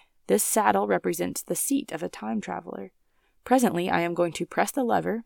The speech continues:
and off the machine will go. It will vanish, pass into future time, and disappear. Have a good look at the thing. Look at the table, too, and satisfy yourselves that there is no trickery.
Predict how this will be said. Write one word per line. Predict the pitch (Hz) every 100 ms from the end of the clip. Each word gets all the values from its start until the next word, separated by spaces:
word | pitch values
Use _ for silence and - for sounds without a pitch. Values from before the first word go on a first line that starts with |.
| _ -
and | 170
off | 170 -
the | 202
machine | 196 - 202
will | 208 208
go. | 262 - - _ _ _ _ _ _ -
It | 175
will | 170
vanish, | 175 202 208 - - _ _ _
pass | - 220 254 -
into | 175 175
future | - 208 -
time, | 247 196 175 170 175
and | 175
disappear. | 170 185 - 160 - 190 _ _ _ _ _ _
Have | - 220
a | 277
good | 277
look | 311 196
at |
the | 156
thing. | - - - 180 _ _ _ -
Look | 269
at | 311
the | 294
table, | - 269 196 180
too, | - 180 160
and | - 180
satisfy | 247 254 208 - 156
yourselves | 160 160 170 165 170
that | 165
there | 170
is | 170
no | 180 214
trickery. | 214 - - 180 190